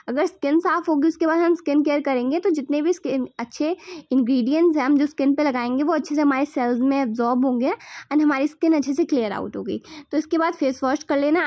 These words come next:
and अब मेरा फेस हो गया अच्छे से क्लीन, as you can see। लेकिन रुको,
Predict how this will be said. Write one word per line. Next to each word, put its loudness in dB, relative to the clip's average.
and 4
अब 2
मेरा 4
फेस -2
हो 2
गया -2
अच्छे -6
से 0
क्लीन, -2
as -2
you -2
can 0
see। -4
लेकिन 2
रुको, -4